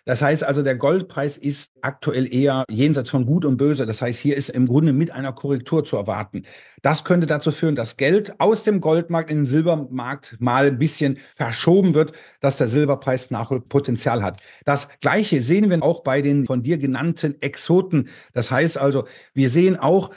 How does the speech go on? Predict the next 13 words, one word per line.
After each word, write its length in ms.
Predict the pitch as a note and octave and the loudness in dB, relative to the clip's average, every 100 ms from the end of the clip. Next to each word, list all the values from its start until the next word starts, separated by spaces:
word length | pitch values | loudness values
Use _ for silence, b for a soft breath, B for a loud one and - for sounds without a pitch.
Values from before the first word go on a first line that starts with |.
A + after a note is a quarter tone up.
| B - | B -4
beim 400 | C#3 D3 D3+ C#3+ | 0 0 -2 -4
Palladium 560 | C3+ B2+ C#3 D#3+ F3 | -6 -4 -6 -2 -2
und 320 | D#3+ G#3+ A3 - | 0 2 2 0
auch 140 | E3+ | -4
beim 260 | D3+ D#3 C#3+ | -2 -4 -4
Platinpreis 1000 | C3+ C#3+ F#3 E3 C#3+ - A#2+ D3+ F3 - B B | -4 -4 -2 -2 -4 -4 0 0 -2 -10 B B
wieder, 460 | D3 E3 E3 D#3+ D#3+ _ | 0 2 4 2 -4 _
ja, 120 | C#3+ | -4
einen 100 | D3+ | 0
gewissen 440 | D3+ E3+ G#3 A3 | 0 -2 -2 -2
Versuch 640 | G#3 F#3+ D#3+ D3+ G#3 A3 - - | -2 -2 -2 -2 -2 -2 -6 -8
einer 340 | D3 E3+ D#3+ | -4 -2 -2
Besserung. 760 | C3+ E3 E3+ F#3+ D#3 E3+ F3 | -2 -4 -4 -4 0 0 -2